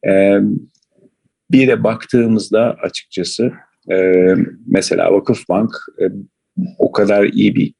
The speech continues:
karlılıkta, e, gitmişti ki, e, dokuz ayda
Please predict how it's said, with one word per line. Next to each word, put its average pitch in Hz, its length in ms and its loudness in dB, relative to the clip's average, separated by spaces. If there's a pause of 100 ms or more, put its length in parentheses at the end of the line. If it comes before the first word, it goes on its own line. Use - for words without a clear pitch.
karlılıkta, 92 840 0 (240)
e, 95 80 2
gitmişti - 540 0
ki, - 160 0 (360)
e, - 40 -2
dokuz - 280 -2
ayda 90 440 0